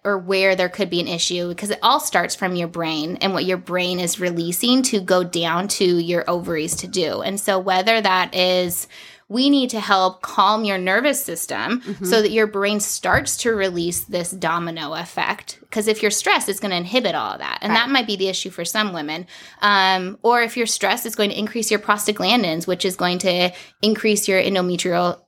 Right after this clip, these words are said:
Speaker 1: endometriosis symptoms.
Speaker 2: Right.
Speaker 1: So we wanna make sure that the patients getting treated are relaxed, and it has to kinda emit that,
Speaker 2: Uh-huh.
Speaker 1: 'cause that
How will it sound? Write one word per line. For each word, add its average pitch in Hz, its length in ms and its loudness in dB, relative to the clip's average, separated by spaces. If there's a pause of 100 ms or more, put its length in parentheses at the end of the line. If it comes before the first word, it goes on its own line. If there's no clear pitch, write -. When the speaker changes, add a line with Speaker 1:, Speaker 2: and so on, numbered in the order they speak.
(120)
Speaker 1:
endometriosis 180 1500 0 (420)
symptoms. - 800 -6
Speaker 2:
Right. 160 300 -4
Speaker 1:
So 233 720 4 (200)
we 247 180 4
wanna 240 340 4
make 208 180 2
sure 175 200 4
that 170 260 0
the - 80 -6
patients 175 420 -2
getting 165 200 -2
treated 165 400 -2
are 180 260 4
relaxed, 170 840 -2 (100)
and 180 160 2
it - 60 0
has - 400 0
to 180 80 -4
kinda 175 360 -4
emit 170 400 -8
that, - 240 -2
Speaker 2:
Uh-huh. 170 140 -2
Speaker 1:
'cause 175 160 0
that 165 240 2